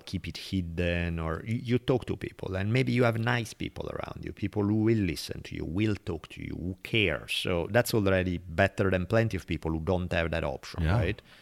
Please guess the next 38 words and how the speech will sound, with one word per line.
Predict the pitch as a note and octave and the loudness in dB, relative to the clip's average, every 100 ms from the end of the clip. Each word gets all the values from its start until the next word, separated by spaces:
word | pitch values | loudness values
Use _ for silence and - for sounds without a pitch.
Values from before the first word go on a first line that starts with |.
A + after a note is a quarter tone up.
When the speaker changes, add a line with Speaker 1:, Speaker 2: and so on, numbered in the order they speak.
| - - - _ | -20 -20 -20 _
Speaker 1:
So | - A2 | 0 4
even | C#3 F3+ | 6 4
if | F3 - | 2 2
you | D#3 | 2
do, | A#2 A#2+ F2+ D#2+ - - - - _ _ _ _ _ - _ _ - - | 6 6 6 2 -14 -20 -20 -20 _ _ _ _ _ -20 _ _ -20 -18
uh, | F#3 - - D3+ - D#3 | -16 -14 -12 -12 -12 -2
it | |
only | D#3+ D#3 C#3+ | 2 4 6
goes | A#2 G#2+ | 6 4
so | - F#2 | 2 -2
far, | - - - - - | -2 -6 -6 -16 -2
and | A2 G#2 G#2+ G2+ A2 | 2 4 2 2 6
really | C3+ | 6
not | A#2+ G2 E2 | 8 6 4
that | C#2+ - | 0 0
far, | A#1+ A#1+ G1+ | -2 -2 -4
to | - | -6
be | A#1+ | -4
honest, | B1+ B1+ - - | -4 -6 -8 -2
because | G#2+ G2+ G2+ | 0 2 4
the | G#2 | 6
reality | G2+ G#2 A2 A2 F#2+ E2+ | 6 6 4 2 2 2
is, | E2+ F2 - - _ _ _ - | 2 -2 -12 -20 _ _ _ 4
I | F#2 | 6
appreciate | F#2+ - G2 - G#2+ | 6 2 0 2 4
the | G#2+ | 4
concern, | - A#2 A2 F2+ E2 E2 | 2 2 2 2 4 4
I | E2+ | 4
appreciate | E2+ - F#2 - F#2 F2+ | 2 2 0 0 0 0
the | |
good | F2 G#2 E2+ | 2 2 2
thoughts, | - E2+ D#2 - - | 0 2 2 0 0
I | |
appreciate | E2+ F2 F2+ - G#2+ G2 | 0 2 0 0 2 0
the | |
time | F#2+ A2 A2+ G#2 | 2 2 4 2
you | D2 | 0
spend. | - - B1+ B1 D2 | -4 -4 -4 -4 -8